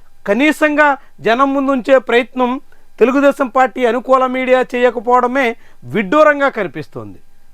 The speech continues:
చాలా కాలం పాటు కనుమూరి రఘురామకృష్ణరాజు ఏం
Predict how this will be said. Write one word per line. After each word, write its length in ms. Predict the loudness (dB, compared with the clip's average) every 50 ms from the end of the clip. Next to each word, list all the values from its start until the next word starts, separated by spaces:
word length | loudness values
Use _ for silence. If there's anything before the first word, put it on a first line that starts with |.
| -18 -8
చాలా 300 | -2 2 2 4 4 2 0 0 -2
కాలం 240 | -2 -2 -2 -2 -2 -2
పాటు 240 | -2 -2 -2 -2 -6 -10 -10 -14 -20 -20 -6 -4
కనుమూరి 320 | -4 -2 2 2 2 2 2
రఘురామకృష్ణరాజు 840 | 0 0 2 2 0 0 0 -4 -10 -10 -10 -4 -2 -2 -2 -2 -4 -8 -6 -2 0 0
ఏం 100 | 0